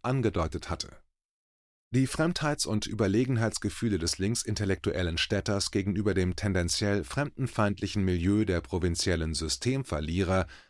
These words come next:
werden von C. hier selbstkritisch beleuchtet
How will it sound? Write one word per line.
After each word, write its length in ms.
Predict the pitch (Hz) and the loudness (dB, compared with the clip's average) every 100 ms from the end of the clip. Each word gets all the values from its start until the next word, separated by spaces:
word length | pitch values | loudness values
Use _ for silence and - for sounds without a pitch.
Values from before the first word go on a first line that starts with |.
| _ - | _ 2
werden 280 | 139 147 | 2 2
von 180 | 151 151 | 0 0
C. 240 | - 151 147 | 0 0 0
hier 220 | 147 143 | 2 2
selbstkritisch 680 | 101 98 - - 87 95 - | 2 0 -2 -6 -4 -4 0
beleuchtet 840 | 95 95 92 - 87 - - - | 2 4 2 0 -4 -4 -6 -8